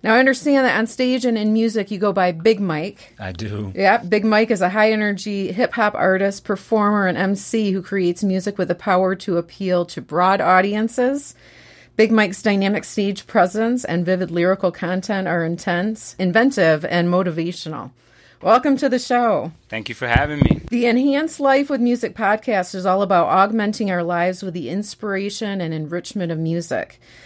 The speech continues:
Speaker 1: Tell us a little bit about Urban Ventures Music Academy and how it enhances lives with music.
Speaker 2: Sure, sure. Well, Urban Ventures, specifically the Music Academy, um, is designed to kind of be just a mentoring tool.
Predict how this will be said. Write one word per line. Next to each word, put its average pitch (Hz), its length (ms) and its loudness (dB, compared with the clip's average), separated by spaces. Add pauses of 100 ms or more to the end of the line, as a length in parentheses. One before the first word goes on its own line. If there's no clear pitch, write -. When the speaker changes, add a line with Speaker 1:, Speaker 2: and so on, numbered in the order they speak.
(240)
Speaker 1:
Tell 262 260 6
us 277 140 0
a 262 40 6
little 233 300 4
bit 220 220 4
about 190 300 4
Urban 202 320 0
Ventures 190 540 -2
Music 190 440 0
Academy 190 840 2
and 170 160 0
how 185 300 2
it 185 120 4
enhances 175 560 -2
lives 165 360 -2
with 165 160 -2
music. 165 500 -2 (140)
Speaker 2:
Sure, 139 280 -4
sure. 113 440 0
Well, 117 260 2
Urban 156 240 2
Ventures, 139 600 -2 (200)
specifically 143 720 -2
the 123 120 2
Music 123 320 -6
Academy, 110 680 0 (320)
um, 107 400 4
is 107 180 4
designed 113 520 0
to 123 40 -2
kind 117 240 0
of 107 60 -4
be 110 200 -4
just 104 280 -2
a 110 40 0
mentoring 123 880 0
tool. 139 420 0